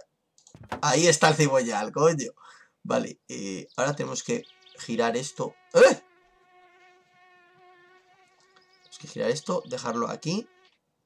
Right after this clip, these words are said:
Y meter los pistones. Creo, eh, vamos, que es así.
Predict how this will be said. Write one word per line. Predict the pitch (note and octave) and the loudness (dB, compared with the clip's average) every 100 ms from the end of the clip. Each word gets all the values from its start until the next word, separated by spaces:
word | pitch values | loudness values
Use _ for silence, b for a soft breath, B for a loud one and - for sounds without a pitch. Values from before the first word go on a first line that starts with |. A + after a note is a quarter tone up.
| _ _ _ _ _ _ _ _ - | _ _ _ _ _ _ _ _ -8
Y | E3 G#3 - | -6 -6 -8
meter | B2+ B2 D3 D3+ | -4 -2 0 0
los | D3 C3 - | 2 2 0
pistones. | - E3 D3+ - A#3 A3 E3+ D#3 - - _ _ _ _ _ _ _ _ _ | -6 -6 -4 -2 0 2 2 2 -4 -10 _ _ _ _ _ _ _ _ _
Creo, | D3+ D#3+ B2+ | -2 2 2
eh, | C#3+ | 2
vamos, | B2 A#2+ - | -2 -4 -10
que | A#2 | -10
es | |
así. | A2 G2+ - | -10 -10 -14